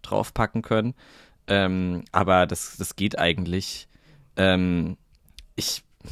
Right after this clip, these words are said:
ich kann mir die Sendung dann auch anschauen. Ich werd sie mir jetzt auch anschauen. Ich, ich achte dann auf viele andere Sachen und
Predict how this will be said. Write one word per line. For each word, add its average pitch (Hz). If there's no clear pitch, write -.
ich -
kann -
mir 127
die 117
Sendung 120
dann 104
auch 90
anschauen. 117
Ich 104
werd 110
sie 135
mir 120
jetzt 110
auch 107
anschauen. 110
Ich, -
ich -
achte 110
dann 87
auf -
viele -
andere 98
Sachen 85
und 82